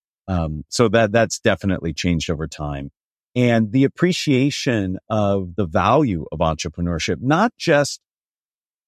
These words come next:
from a financial point of view, but from a social change point of view, you know, how entrepreneurs can actually lead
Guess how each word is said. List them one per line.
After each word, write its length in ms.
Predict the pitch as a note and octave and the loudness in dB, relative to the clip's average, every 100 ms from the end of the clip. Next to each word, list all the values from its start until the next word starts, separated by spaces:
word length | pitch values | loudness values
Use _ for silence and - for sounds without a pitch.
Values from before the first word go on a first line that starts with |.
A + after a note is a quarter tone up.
| _ _ | _ _
from 160 | - A#2+ | 2 2
a 60 | G2+ | 2
financial 540 | G#2 G2+ C3 - B2+ | 2 4 2 2 -2
point 220 | - E2+ | -2 -4
of 80 | C#2 | -4
view, 220 | C2 A#1+ - _ _ - | -8 -10 -14 _ _ 0
but 160 | C3 | 0
from 300 | - B2+ A2 | 2 2 2
a 140 | G#2+ F#2+ | 2 2
social 400 | - C3 - G2 | 2 0 0 -2
change 460 | - A2 A#2 A#2+ - | 0 2 2 0 -2
point 200 | D#2+ C#2 | -4 -4
of 100 | - | -8
view, 220 | A#1 G#1 _ - | -12 -12 _ -6
you 100 | F#2 | -2
know, 160 | F2+ | -2
how 240 | E2+ A2+ G#2 | 0 0 2
entrepreneurs 760 | G2+ - F#2+ F#2+ F#2 F#2+ F2+ | 0 -2 -4 -2 0 0 0
can 160 | - E2 | 0 0
actually 380 | D#2+ - F2+ | 0 -2 -2
lead 440 | D2+ F2 G2 G2+ | 0 0 2 0